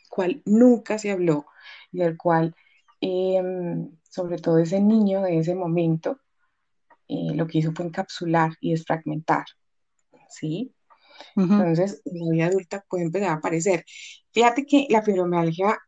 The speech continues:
Speaker 1: en, eh, los niños es muy poco común, porque pensaría yo que es un proceso que hasta ahora se está haciendo, ¿sí? O sea, el niño
Speaker 2: Sí.
Speaker 1: frente al trauma está haciendo toda esta desfragmentación y está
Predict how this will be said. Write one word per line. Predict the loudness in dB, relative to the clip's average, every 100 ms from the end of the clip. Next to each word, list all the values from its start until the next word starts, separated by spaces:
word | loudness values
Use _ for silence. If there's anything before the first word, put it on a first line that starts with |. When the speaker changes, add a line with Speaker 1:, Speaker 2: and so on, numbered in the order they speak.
| 2
Speaker 1:
en, | 6 8 8 6 2
eh, | 0 2 2 2 2 0 -2 -8 _
los | -2 0 4
niños | 8 8 6 -4 -6 -8 -20 _ _
es | -6 -6 -6 _ _
muy | 6 6
poco | 6 0 4
común, | 6 6 6 -6 _ _ -6
porque | -6 0 0 -2 _ _ -4
pensaría | -2 0 0 2
yo | 2 2
que | 0
es |
un | -2 -2
proceso | 0 2 4 2 0 -10 _ _ _ _
que | -2
hasta | -2 -2 0
ahora | 2 2 0 -6 _ _ _
se | -12
está | -10 -8
haciendo, | -6 -4 -6 -8 -18 _ _ _ _ _ _ _
¿sí? | -14 -10 -8 -10
O | _ _ -20 -6
sea, | -2
el | 0
niño | 0 -2 0
Speaker 2:
Sí. |
Speaker 1:
frente | -2 -2 -4
al | -6
trauma | -4 -4 -4 -6 -8 -10
está | -8 -6
haciendo | -4 -2 -2
toda | -2 -2
esta | -2
desfragmentación | -2 -2 -6 -6 -6 -6 -4 -4 -4
y |
está | -6 -8